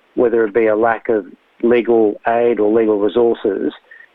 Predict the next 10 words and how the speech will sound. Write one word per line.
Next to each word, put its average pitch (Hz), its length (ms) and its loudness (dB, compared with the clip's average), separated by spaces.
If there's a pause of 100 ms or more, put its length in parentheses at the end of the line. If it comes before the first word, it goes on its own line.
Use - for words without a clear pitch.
These 139 240 0
children 120 400 -2
are 104 100 -4
coming 123 380 -2
before 110 320 0
the 104 100 0
justice 123 380 -6
system - 560 -6
in 107 180 -6
circumstances 113 800 -6